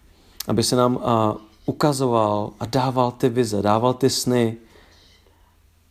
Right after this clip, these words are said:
co ty vlastně chceš v našem životě dělat. A ty, ty sám moc dobře víš, co jsou naše největší trable. Ty sám moc dobře víš,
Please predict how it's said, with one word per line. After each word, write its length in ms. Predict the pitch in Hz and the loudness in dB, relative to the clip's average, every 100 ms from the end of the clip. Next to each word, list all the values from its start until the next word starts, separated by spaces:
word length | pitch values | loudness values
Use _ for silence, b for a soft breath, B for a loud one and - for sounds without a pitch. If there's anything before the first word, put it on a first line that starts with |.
| _ _ _ _ _ _ | _ _ _ _ _ _
co 120 | - 117 | -8 -4
ty 160 | 139 | -2
vlastně 340 | 120 120 - 117 | -2 -2 -4 -6
chceš 420 | - 120 117 - | -2 -2 -2 -6
v 80 | - | -4
našem 340 | 113 - 113 | -4 -2 -4
životě 360 | 107 104 101 104 | -2 -4 -2 -2
dělat. 480 | 95 87 87 - _ _ _ _ _ _ _ _ _ b b _ _ _ _ _ _ _ _ - | -2 -4 -8 -16 _ _ _ _ _ _ _ _ _ b b _ _ _ _ _ _ _ _ -6
A 60 | 117 | -4
ty, 460 | - 139 135 131 127 | 0 4 4 4 0
ty 80 | 127 | -4
sám 240 | - 127 | 0 2
moc 160 | 127 117 | 2 0
dobře 280 | 120 120 117 | -2 -2 -2
víš, 260 | 113 110 | -2 -4
co 80 | - | -6
jsou 180 | - 120 | -4 -2
naše 280 | 113 110 117 | -2 -2 -2
největší 480 | 110 104 110 - | -2 -2 -4 -6
trable. 380 | 113 - 101 95 | -4 -4 -4 -4
Ty 120 | 95 | -6
sám 440 | 107 - 110 113 117 | -4 0 2 2 2
moc 160 | 117 | 0
dobře 300 | 107 117 117 | -2 -2 0
víš, 460 | 110 107 107 - - | 0 0 -2 -6 -12